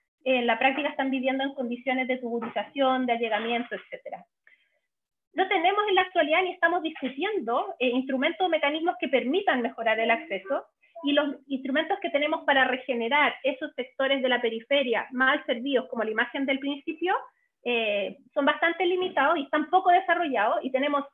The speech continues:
gran parte de nuestra periferia de, de las ciudades en esas condiciones. Entonces deberíamos tener, eh, instrumentos que sean de mayor aplicación, más masiva y que permitan mejorar la calidad de vida de, de esa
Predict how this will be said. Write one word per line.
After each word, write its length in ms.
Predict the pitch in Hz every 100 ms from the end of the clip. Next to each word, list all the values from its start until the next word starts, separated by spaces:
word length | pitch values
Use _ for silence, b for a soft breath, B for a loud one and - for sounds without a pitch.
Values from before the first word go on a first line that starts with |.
| _
gran 260 | 226 294 427 403 -
parte 260 | 453 440 392
de 80 |
nuestra 280 | 370 370 370
periferia 480 | 370 359 359 339 339
de, 260 | 330 311 240
de 100 | 285
las 180 | 294
ciudades 380 | - 285 311 349 349
en 120 | 254
esas 240 | 294 294 302
condiciones. 540 | 294 302 311 381 247
Entonces 180 | 196 233
deberíamos 420 | 254 247 294 247
tener, 300 | - 269 294 381 - _ _ _ _ 240
eh, 520 | 233 214 196 190 -
instrumentos 500 | 262 269 262 285 339 -
que 140 | 262
sean 360 | - 285 311 311 -
de 160 | 262
mayor 340 | 226 214 220 302
aplicación, 520 | 339 349 339 339 320
más 120 | 302
masiva 540 | 320 330 320 311 302 277
y 80 |
que 100 | 262
permitan 520 | 254 208 226 339 440 415
mejorar 320 | 415 339 349
la 100 | 339
calidad 260 | 330 320 320
de 40 |
vida 200 | 311 320
de, 300 | 330 339 302
de 120 | 269
esa 160 | 285 330